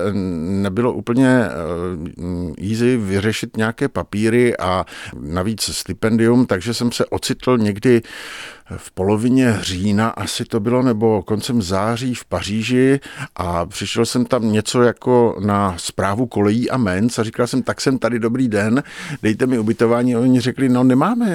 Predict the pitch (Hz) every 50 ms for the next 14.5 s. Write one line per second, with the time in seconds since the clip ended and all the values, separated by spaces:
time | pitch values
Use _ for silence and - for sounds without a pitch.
0 | 160 156 131 - 131 120 - - - 120 117 113 123 123 107 110 - - - -
1 | 117 104 104 104 98 - - 107 - 127 120 110 67 85 - 107 98 104 120 117
2 | - - - 117 123 123 - 151 151 120 117 98 - - 104 92 90 90 - -
3 | - - - - - - - 156 - - 104 95 - - - 117 117 - - -
4 | 107 104 - - 104 92 85 82 82 - 95 92 92 82 76 - - - 92 90
5 | 90 85 82 92 82 87 87 82 - - - 82 95 113 - 135 131 135 135 135
6 | 139 139 143 131 - 101 - - 98 87 92 90 - - - 95 - - - -
7 | 90 - - 82 92 95 92 85 69 87 95 92 90 90 - 80 78 - - 90
8 | 85 95 101 101 107 110 107 107 101 95 - 107 - - 110 113 117 113 104 -
9 | 120 113 101 95 87 - - 98 98 90 101 95 92 80 82 90 85 98 82 90
10 | - 87 82 - - 85 87 82 80 80 92 82 76 87 92 92 98 101 98 95
11 | - - 82 85 78 82 80 78 - 85 82 87 85 92 87 82 - 82 80 85
12 | 82 80 80 85 - - 78 78 78 90 101 90 87 90 92 80 80 78 - -
13 | - 90 92 98 98 98 95 90 - - - - - - 85 80 85 82 80 73
14 | 80 82 80 90 101 101 104 92 -